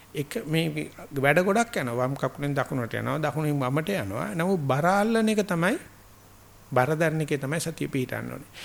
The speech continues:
එක අරයයි කරත්තේ රෝදේ අර ගොඩක් තිබුණාට එක අරයකටයි බර දරන්නේ.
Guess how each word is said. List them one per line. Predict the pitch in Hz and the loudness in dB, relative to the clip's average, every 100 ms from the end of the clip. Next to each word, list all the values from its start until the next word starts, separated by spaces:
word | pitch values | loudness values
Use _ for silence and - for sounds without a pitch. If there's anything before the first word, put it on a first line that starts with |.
| - | -14
එක | - 131 - | -8 0 2
අරයයි | 131 156 175 175 151 - | 4 4 4 4 0 -6
කරත්තේ | 139 143 139 143 | -2 -2 0 0
රෝදේ | 139 135 | 2 2
අර | 117 139 | 2 2
ගොඩක් | 120 131 151 | 2 2 0
තිබුණාට | - 165 175 | -2 -2 -2
එක | 139 165 | -2 0
අරයකටයි | 160 151 127 113 | 2 0 0 -2
බර | 101 110 127 | 0 2 2
දරන්නේ. | 131 131 131 131 | 2 2 0 -2